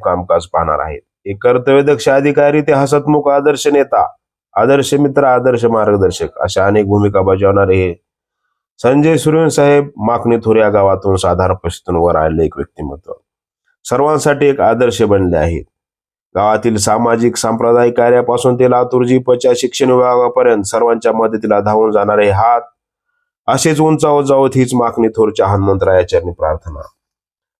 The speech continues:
लातूर जीपचे शिव अनमोल सागर साहेब, शिक्षण अधिकारी वंदना फुटाणे मॅडम यांनी कनिष्ठ शिक्षण विस्तार अधिकारी पदी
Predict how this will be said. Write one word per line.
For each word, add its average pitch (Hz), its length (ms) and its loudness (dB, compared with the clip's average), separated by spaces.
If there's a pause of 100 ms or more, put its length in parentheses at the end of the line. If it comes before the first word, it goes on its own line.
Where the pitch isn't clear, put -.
लातूर 98 360 -2
जीपचे 120 440 -2
शिव 131 260 2
अनमोल 135 420 0
सागर 131 360 0
साहेब, 135 360 0
शिक्षण 127 320 -4
अधिकारी 127 400 2
वंदना 120 340 2
फुटाणे 101 380 -2
मॅडम 82 380 -2
यांनी 107 240 0
कनिष्ठ 120 340 -2
शिक्षण 127 280 -4
विस्तार 127 320 0
अधिकारी 127 400 0
पदी 127 400 -4